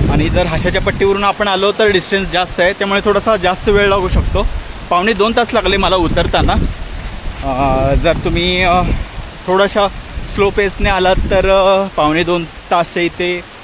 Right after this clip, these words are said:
परत पुन्हा एकदा अडीच तास, तीन तासपर्यंत लागू शकतात.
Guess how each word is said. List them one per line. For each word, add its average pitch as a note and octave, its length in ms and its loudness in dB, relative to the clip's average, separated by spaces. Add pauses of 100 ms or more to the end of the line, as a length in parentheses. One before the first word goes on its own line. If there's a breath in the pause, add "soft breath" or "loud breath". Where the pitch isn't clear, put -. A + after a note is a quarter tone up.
(140)
परत E3 160 2
पुन्हा F3 280 -2
एकदा E3+ 280 2
अडीच D#3 320 0
तास, D3+ 300 -2
तीन E3 220 -2
तासपर्यंत D#3 460 -4 (520)
लागू G#3+ 240 2
शकतात. C#3+ 340 -6